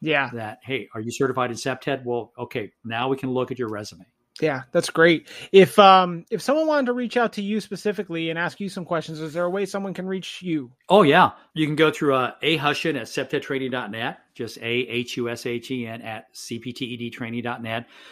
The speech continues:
Speaker 2: That's the best way to reach me through the company. Uh, I also have, uh, art at, um,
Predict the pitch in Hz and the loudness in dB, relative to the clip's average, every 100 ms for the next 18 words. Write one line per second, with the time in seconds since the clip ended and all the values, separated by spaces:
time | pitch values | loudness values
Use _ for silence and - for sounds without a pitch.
0 | - - 131 - 113 - - 139 135 120 | -16 0 0 2 0 0 2 2 2 2
1 | 123 - 135 165 - _ 120 110 - 120 | -2 -2 -2 -2 -10 _ -6 -6 -4 -4
2 | 143 165 180 _ _ _ - 113 107 104 | -4 -6 -8 _ _ _ -10 -8 -6 -8
3 | 101 _ _ _ _ 123 131 139 139 135 | -12 _ _ _ _ 2 4 4 2 2
4 | 135 127 120 - 120 127 139 - _ 127 | 2 2 -2 -2 2 4 4 0 _ -4
5 | 120 - _ 113 110 110 | -4 -8 _ -8 -8 -10